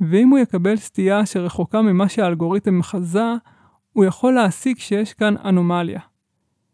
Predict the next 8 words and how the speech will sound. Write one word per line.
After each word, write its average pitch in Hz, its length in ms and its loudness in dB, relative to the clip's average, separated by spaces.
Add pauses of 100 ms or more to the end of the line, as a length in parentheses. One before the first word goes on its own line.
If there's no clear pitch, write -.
(220)
סדרות 185 420 -2
איטיות 208 400 0
פחות - 440 -6
אינטואיטיביות 180 760 -2
להבנה 170 480 -4 (340)
ויותר 196 300 0
מורכבות 208 560 0
למימוש, 180 560 -2